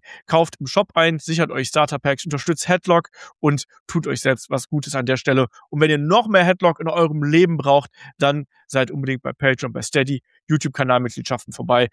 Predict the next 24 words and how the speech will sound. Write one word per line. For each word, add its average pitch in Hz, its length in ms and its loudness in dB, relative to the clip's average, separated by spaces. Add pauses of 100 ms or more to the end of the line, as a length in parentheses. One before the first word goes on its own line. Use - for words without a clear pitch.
(220)
weil 120 120 2
da 120 100 2
gibt's 117 160 -4
noch 139 120 -10
unser 120 180 -4
Premium-Programm, 135 720 -2
unser 131 220 -2
Sonderprogramm. 131 720 2 (300)
Unterstützt 135 460 -2
da 170 60 2
uns 160 300 0 (240)
und 127 120 -4
das 123 100 2
ist 120 140 -6
nicht 196 240 0
umsonst, 147 460 0
sondern 123 260 0
ihr 120 80 -4
bekommt 120 320 -6
da 117 100 -4
wirklich 117 280 -8 (460)
unglaublich 175 420 4
viele 139 180 -2
Podcasts 123 600 0